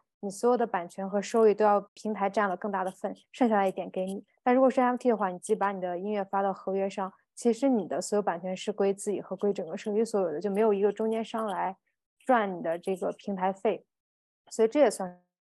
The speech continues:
是一种用途。或者说很，现在有一些是门票机制，可能是说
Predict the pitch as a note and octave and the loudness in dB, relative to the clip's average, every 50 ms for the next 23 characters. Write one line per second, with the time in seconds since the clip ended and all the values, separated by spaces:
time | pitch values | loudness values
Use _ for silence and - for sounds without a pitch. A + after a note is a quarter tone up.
0 | _ _ - F3 F#3 F#3 F3+ F3 F3+ F#3+ G3 F#3+ - - - - _ _ - - | _ _ -10 -8 -6 -6 -4 -4 -4 -6 -6 -6 -8 -10 -12 -12 _ _ -20 -20
1 | - - _ - E4+ C#4 A#3 A3 - - B3+ B3 B3 B3 B3 B3 _ _ _ _ | -20 -6 _ 4 6 6 6 4 4 4 6 6 6 6 4 0 _ _ _ _
2 | - - G3+ G3 G3 F#3 - - B3+ B3+ B3 A#3 G3+ F3 - F#3+ - - A#3+ A#3 | -6 -4 -4 -4 -4 -4 -2 0 2 4 4 4 4 2 2 -2 0 0 0 0
3 | A#3 - B3 G#3+ F#3 E3+ F#3 - D4+ D4 A3+ G#3 - - F3 F3+ - - - - | 0 -2 -2 -2 -2 -4 -4 0 2 2 2 2 -2 -8 -10 -10 -12 -10 -8 -8
4 | F3+ F3+ F#3+ F#3+ F#3 - - A3+ A3+ | -6 -6 -6 -8 -6 -2 -2 -2 -2